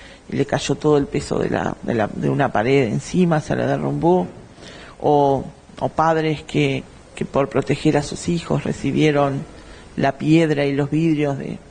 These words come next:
de toda su vivienda y hace que tengan, este, el cuerpo lleno de, de hematomas todavía. Este, y de esos episodios de gente que, que, que, bueno, recibió cortes, fracturas, bueno,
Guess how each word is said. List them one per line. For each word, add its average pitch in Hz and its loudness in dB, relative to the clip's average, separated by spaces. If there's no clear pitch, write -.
de 147 2
toda 143 2
su 147 -4
vivienda 156 2
y 135 -6
hace 147 -6
que 147 -8
tengan, 147 -6
este, - -6
el 127 -4
cuerpo 147 0
lleno 143 0
de, 117 -6
de - -2
hematomas 143 0
todavía. 151 2
Este, 139 2
y 185 -2
de 175 6
esos 185 0
episodios 160 0
de 147 -4
gente 160 -6
que, 110 -8
que, - -12
que, 139 -4
bueno, 170 4
recibió 135 0
cortes, 143 -2
fracturas, 147 0
bueno, 120 -6